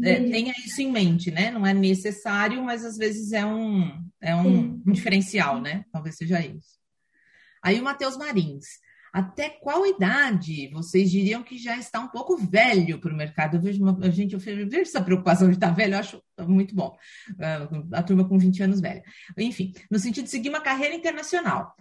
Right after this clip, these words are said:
Speaker 1: Quanto que pesa a relação entre idade, carreira ou disposição? O que que pesa mais, né? E se vocês costumam se atentar a essa questão do sangue no olho?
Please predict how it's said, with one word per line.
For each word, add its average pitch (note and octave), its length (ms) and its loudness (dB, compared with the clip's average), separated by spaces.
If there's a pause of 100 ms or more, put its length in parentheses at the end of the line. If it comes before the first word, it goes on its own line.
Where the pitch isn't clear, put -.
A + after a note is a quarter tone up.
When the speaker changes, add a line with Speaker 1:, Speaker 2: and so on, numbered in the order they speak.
(160)
Speaker 1:
Quanto F#4 320 -2
que F4+ 140 -2
pesa B3+ 500 0
a - 20 2
relação F#3+ 540 2
entre F#3+ 240 2
idade, G3 400 0
carreira F#3+ 640 0
ou F#3+ 160 2
disposição? F#3+ 560 -4
O - 20 -6
que C4+ 100 -10
que - 120 -10
pesa A3 400 2
mais, G3+ 540 -2
né? A#3+ 380 0
E C#4 40 -10
se C#4 100 -20
vocês A#3 300 -14
costumam B3 300 -14
se G#3 100 -12
atentar B3+ 480 -6
a - 40 -4
essa B3+ 140 -10
questão A#3 460 -8
do B3 100 -10
sangue B3 320 -10
no C#4 160 -8
olho? G#3 480 2